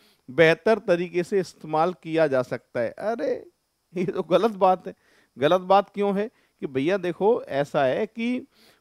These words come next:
मोबाइल और टैबलेट पे गेम खेलते हैं, क्योंकि छात्र, भाई देखो खेल सकते हैं बच्चे, पहली, अब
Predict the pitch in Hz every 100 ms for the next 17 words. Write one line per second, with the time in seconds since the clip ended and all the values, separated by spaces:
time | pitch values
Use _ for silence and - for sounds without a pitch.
0 | - 151 165 165 190 220 226 - 175 170
1 | 180 196 214 226 151 175 202 185 170 143
2 | 147 127 113 90 _ _ _ _ _ _
3 | _ _ _ 180 185 208 165 156 175 -
4 | - 139 202 175 208 - - 190 240 202
5 | 190 - 147 135 127 - 110 87 _ -
6 | 143 180 196 _ _ _ 131 135